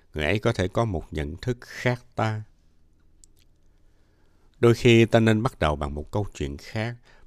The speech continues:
một câu chuyện tương tự như trường hợp của người mà ta sắp nói ra sự thật,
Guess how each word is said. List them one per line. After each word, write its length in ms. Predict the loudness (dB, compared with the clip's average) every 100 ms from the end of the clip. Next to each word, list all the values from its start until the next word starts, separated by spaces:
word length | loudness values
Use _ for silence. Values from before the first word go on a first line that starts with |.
| _
một 200 | -10 -2
câu 140 | 0
chuyện 240 | 2 0 0
tương 420 | 4 6 6 2
tự 260 | 0 0 0
như 180 | -2
trường 180 | -2 -2
hợp 180 | -4 -4
của 140 | -4
người 400 | -4 -4 -4 -4
mà 120 | -8 -8
ta 160 | -6
sắp 420 | -6 -8 -8 -8 -8
nói 260 | -4 -2 0
ra 100 | 0
sự 180 | 0 -4
thật, 260 | -6 -10